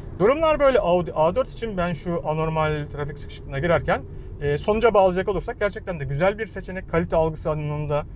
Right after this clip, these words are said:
gerçekten çok çok iyi bir otomobildir. Duyabilecek misiniz acaba şunları hazır durmuşken? Şu çıt çıt sesleri, bu, e, sadece şu kumandanın size verdiği hisler Audi'nin yapmaya çalıştığını belki de tek başına anlatmaya yetecektir ki diğer bölümlerde de aynıları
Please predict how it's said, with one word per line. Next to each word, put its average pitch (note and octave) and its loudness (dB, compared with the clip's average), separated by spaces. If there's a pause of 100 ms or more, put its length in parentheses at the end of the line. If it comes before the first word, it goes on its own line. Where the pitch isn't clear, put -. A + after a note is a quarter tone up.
(120)
gerçekten D3 -4
çok - -12
çok - -12
iyi D3 -6
bir D#3 -4
otomobildir. D3 -4 (280)
Duyabilecek C#3+ -2
misiniz A#2+ -8
acaba A#2 -4
şunları A#2+ -8
hazır A#2 -4
durmuşken? B2 -4 (1200)
Şu - -4
çıt - -8
çıt B3+ -2
sesleri, C#3 0 (240)
bu, F#3+ 4 (160)
e, D3+ -2
sadece A3 2
şu - -12
kumandanın E3+ 0
size F3 -4
verdiği E3 0
hisler D#3 -2 (500)
Audi'nin D#3 2 (220)
yapmaya D3 -2
çalıştığını C3+ -4
belki B2 -2
de F#3 -2 (240)
tek - -6
başına C3 -8
anlatmaya B2+ -4 (380)
yetecektir - -4
ki C3+ -2
diğer B2+ 2
bölümlerde A#2+ -2
de D#3+ -4
aynıları A#2+ 0